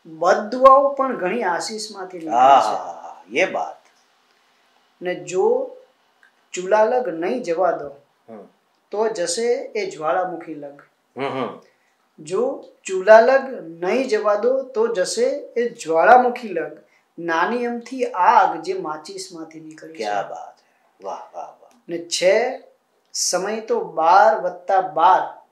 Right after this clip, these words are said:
Speaker 2: હમ.
Speaker 1: અંધારી ગુફાઓ.
Speaker 2: હમ હમ.
Speaker 1: આપણે
Speaker 2: વાહ.
Speaker 1: દિવસ અને રાત બાર બાર કલાકની
Speaker 2: બિલકુલ.
Speaker 1: ગણતરીમાં લેતા હોઈએ
Speaker 2: બિલકુલ.
Speaker 1: છીએ કે છે સમય તો બાર વત્તા બાર અંધારી ગુફાઓ ને હયાતી રોજ એ ચોવીસમાંથી નીકળી છે.
Speaker 2: ક્યા બાત હે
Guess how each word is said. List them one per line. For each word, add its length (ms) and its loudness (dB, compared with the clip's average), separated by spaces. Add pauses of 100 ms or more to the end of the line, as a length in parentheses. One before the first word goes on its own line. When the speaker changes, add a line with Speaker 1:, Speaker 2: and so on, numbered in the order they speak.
(100)
Speaker 2:
હમ. 240 -8
Speaker 1:
અંધારી 480 -4
ગુફાઓ. 500 -10 (240)
Speaker 2:
હમ 40 -6
હમ. 400 -4 (220)
Speaker 1:
આપણે 180 -6
Speaker 2:
વાહ. 100 -2
Speaker 1:
દિવસ 300 -4
અને 140 -8
રાત 260 0
બાર 200 0
બાર 200 -4
કલાકની 640 -6
Speaker 2:
બિલકુલ. 360 -8
Speaker 1:
ગણતરીમાં 420 -10
લેતા 280 -12
હોઈએ 180 -14
Speaker 2:
બિલકુલ. 180 -12
Speaker 1:
છીએ 240 -18
કે 140 -14
છે 240 -2
સમય 540 -2 (500)
તો 120 0
બાર 680 6
વત્તા 480 2
બાર 580 6 (100)
અંધારી 420 2
ગુફાઓ 840 6
ને 140 -2
હયાતી 1040 2
રોજ 320 0
એ 120 0
ચોવીસમાંથી 760 -8
નીકળી 340 -18
છે. 80 -20
Speaker 2:
ક્યા 340 6
બાત 420 -8
હે 40 -20